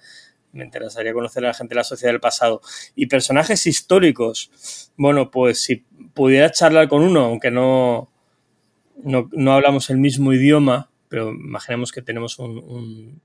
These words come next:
traductor simultáneo, sería Leonardo da Vinci, probablemente sería una persona histórica que, que me gustaría conocer. El capitán del Titanic, me gustaría hablar con el capitán del Titanic. A mí es una historia que siempre me, me ha fascinado desde pequeñito y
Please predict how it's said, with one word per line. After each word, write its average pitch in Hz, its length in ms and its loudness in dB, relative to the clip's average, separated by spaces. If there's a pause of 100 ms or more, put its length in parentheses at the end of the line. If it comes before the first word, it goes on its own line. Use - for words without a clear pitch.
traductor 123 640 -2 (420)
simultáneo, 127 640 -2
sería 113 320 -6
Leonardo 117 420 -2
da 117 120 0
Vinci, 131 440 0 (220)
probablemente 107 580 -14
sería - 260 -14
una 123 140 -10
persona 123 440 -14
histórica 110 560 -10
que, 107 240 -20 (520)
que 123 120 -8
me 113 100 -4
gustaría 110 280 -8
conocer. 110 340 -6 (240)
El 131 120 -2
capitán 123 460 0
del 185 160 0
Titanic, 139 560 -2
me 143 100 -10
gustaría 110 340 -4
hablar 135 200 0
con 113 140 -4
el 110 80 -6
capitán 113 440 -6
del 107 160 -8
Titanic. 120 360 -6
A 139 40 0
mí 139 80 -2
es 131 120 -8
una 139 80 -6
historia 131 320 -2
que 135 140 -4
siempre 131 240 -6
me, 123 280 -4
me 131 120 -10
ha 123 60 -8
fascinado 117 500 -6
desde 117 180 -4
pequeñito 127 580 -6 (580)
y 123 320 0